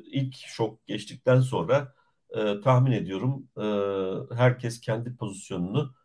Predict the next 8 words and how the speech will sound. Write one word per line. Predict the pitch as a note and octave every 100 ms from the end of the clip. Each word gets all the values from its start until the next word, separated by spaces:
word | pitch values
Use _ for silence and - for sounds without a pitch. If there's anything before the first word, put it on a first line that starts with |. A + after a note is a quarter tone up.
| _
bu | C3 C3
çerçevede | A2+ G2+ G#2 F2+
yeniden | F#2+ A#2+ B2+ A2+ G#2+
değerlendirecek | A2 G#2+ G#2+ G#2+ G#2+ G#2 B2+ B2+
ve | B2
kendi | - A2 A#2 C3 C3 _ _ _ _ G2
e, | G#2+ G#2
taleplerini, | G#2 A2 A2 - G2 - B2+ C#3+